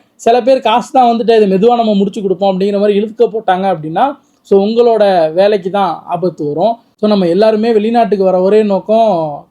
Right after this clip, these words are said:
காசு, நம்ம பணம் சம்பாதிக்கணும், ஃபேமிலியில இருக்கிற கஷ்டம், and then தங்கச்சி கல்யாணம் பண்ணி கொடுக்கணும், அப்பாவுக்கு உடம்பு சரியில்லை, வீடு கட்டணும், நம்ம வந்து நல்லா க்ரோ ஆகணும், செட்டில் ஆகணும், and then வெளிநாடுக்கு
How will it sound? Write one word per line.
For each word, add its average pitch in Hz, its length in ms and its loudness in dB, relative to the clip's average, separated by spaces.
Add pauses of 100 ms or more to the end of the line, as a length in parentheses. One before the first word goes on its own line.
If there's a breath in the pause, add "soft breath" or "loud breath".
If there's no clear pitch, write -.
(120)
காசு, 185 560 -2 (300)
நம்ம 165 180 -6
பணம் 196 300 0
சம்பாதிக்கணும், 190 680 -2
ஃபேமிலியில 190 400 -2
இருக்கிற 170 540 -2 (100)
கஷ்டம், 165 580 -6 (360)
and 175 260 -4
then 220 260 0 (280)
தங்கச்சி 202 400 -2
கல்யாணம் 196 340 0
பண்ணி 180 160 -4
கொடுக்கணும், 175 480 -2
அப்பாவுக்கு 175 360 -2
உடம்பு 185 260 -2
சரியில்லை, 170 500 -4
வீடு 208 240 -4
கட்டணும், 175 520 -4 (320 soft breath)
நம்ம 165 320 -6
வந்து 175 180 -6
நல்லா 185 280 -2
க்ரோ 190 320 0 (100)
ஆகணும், 175 340 -6 (100)
செட்டில் 190 260 -2
ஆகணும், 175 480 -2 (380)
and 185 220 -4
then 208 40 0
வெளிநாடுக்கு 214 580 2